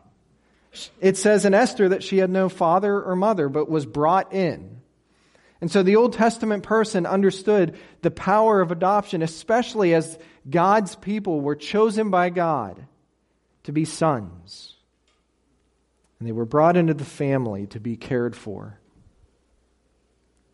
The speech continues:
The idea of adoption in verse fifteen carries with it the full weight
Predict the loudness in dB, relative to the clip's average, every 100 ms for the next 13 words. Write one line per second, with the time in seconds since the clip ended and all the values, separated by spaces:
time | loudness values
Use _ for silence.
0 | _ 0 4 4 6 4 6 4 4 4
1 | 2 0 0 2 0 0 -2 -2 0 -2
2 | 0 0 2 2 2 0 -2 -4 -4 -6
3 | -4 0 4 4 4 4 4 2